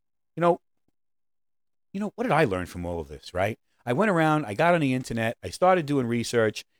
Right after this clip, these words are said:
It didn't take me a long time, to be honest with you, to find a lot of this stuff. Um, and I put it together in a way that started off funny and ended off serious. And, you know, I wanna give you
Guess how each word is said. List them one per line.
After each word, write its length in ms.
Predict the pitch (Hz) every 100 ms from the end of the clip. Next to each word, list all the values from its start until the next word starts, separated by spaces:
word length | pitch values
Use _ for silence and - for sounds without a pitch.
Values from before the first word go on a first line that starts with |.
| _
It 140 | 107
didn't 240 | - 202 202
take 260 | 185 156
me 120 | 139 123
a 60 |
long 300 | 117 110 113
time, 360 | - 113 107 117 -
to 100 | 107
be 140 | 104
honest 320 | 104 104 104 -
with 140 | 101
you, 80 | 101
to 80 | 98
find 300 | 104 98 95
a 40 |
lot 200 | 95 98
of 60 | 95
this 100 | -
stuff. 320 | - 90 - _ _ _ _ _ 95
Um, 360 | 95 95 101 -
and 340 | 98 101 101 - _ _ _ -
I 100 | 113
put 200 | - 180
it 60 |
together 460 | - 127 123 117 110
in 80 | 104
a 40 |
way 300 | 101 98 98
that 260 | 95 92 92 _ _ _ _ _
started 460 | - - 139 139 131
off 220 | 120 110
funny 360 | - 117 110 101
and 120 | 95
ended 260 | 107 110 104
off 180 | 101 -
serious. 520 | 113 98 87 - - _ _ _
And, 340 | 139 117 117 113 _ _ _
you 100 | 151
know, 220 | 151 143 -
I 80 | 147
wanna 300 | 139 165 196
give 260 | 127 139 135
you 320 | 127 113